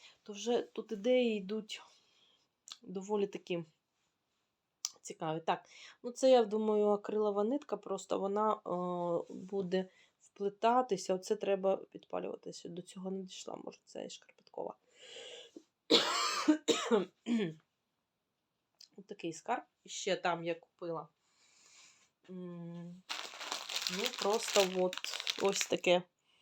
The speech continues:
набір ниточок на майку. Мені потрібна майка для, м, того, щоб від-,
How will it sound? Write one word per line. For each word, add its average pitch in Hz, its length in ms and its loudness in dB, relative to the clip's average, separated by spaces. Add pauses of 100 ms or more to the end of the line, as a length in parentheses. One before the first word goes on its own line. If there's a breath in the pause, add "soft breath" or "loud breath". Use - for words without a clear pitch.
(760 loud breath)
набір 190 340 2
ниточок 190 600 4
на 180 80 2
майку. 170 440 2 (1400)
Мені 175 320 -2
потрібна 175 500 -8
майка 180 400 -6
для, 175 380 -10 (580)
м, 85 140 -18 (220)
того, 180 200 -14
щоб - 240 -16
від-, 175 420 -20